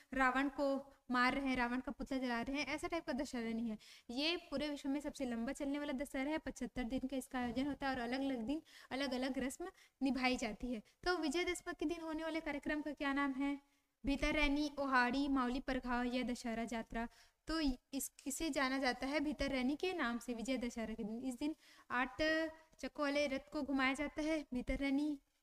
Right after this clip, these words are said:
के दिन, विजयदशमी के दिन। पूरे बस्तर दशहरा के, अ, आप लोग अगर मुख्य, मुख्य रस्म को याद करें तो पाट जात्रा,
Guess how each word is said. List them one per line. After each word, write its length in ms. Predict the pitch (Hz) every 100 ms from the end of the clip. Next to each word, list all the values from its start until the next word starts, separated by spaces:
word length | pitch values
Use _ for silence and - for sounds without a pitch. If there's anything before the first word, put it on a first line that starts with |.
| _
के 60 | 254
दिन, 180 | 294
विजयदशमी 580 | 320 254 240 262 262 277
के 80 | 277
दिन। 240 | 262 277 269 - - - _ _
पूरे 260 | 349 370 370
बस्तर 440 | 269 277 339 339
दशहरा 360 | 330 320 302 311
के, 280 | 311 302
अ, 680 | 294 - _ 262 226 226 220 208 _ _ -
आप 120 | 254 269
लोग 100 | 269
अगर 240 | 262 269
मुख्य, 300 | 254 285 320
मुख्य 440 | 302 285 320 320 320 - _ _ _
रस्म 220 | 269 262 311
को 120 | 302
याद 240 | 285 262
करें 240 | 269 277 285
तो 240 | - 294
पाट 440 | - - 226 254
जात्रा, 680 | 254 277 262 - 294 294 -